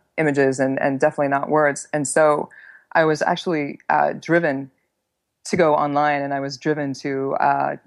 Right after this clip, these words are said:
uh, explore the online world. And, um, and I, I discovered, like, this incredible opportunity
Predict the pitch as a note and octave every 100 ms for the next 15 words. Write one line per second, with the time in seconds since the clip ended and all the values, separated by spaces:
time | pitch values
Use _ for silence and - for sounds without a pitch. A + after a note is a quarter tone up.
0 | - C#3+ C#3 C#3 - - - D3+ D3+ C#3+
1 | C#3 C3+ D3 - D3 C#3+ C#3 D3 D3 C#3+
2 | - D3 C#3 C#3+ C#3 - C#3+ C#3+ D3+ D#3
3 | D3+ _ _ E3 D#3 D3 D3 D3 - -
4 | E3+ D3 C3+ C#3 - - D3+ - - G3+
5 | G3 D3 D3 D#3 D3+ - E3 D#3 C#3+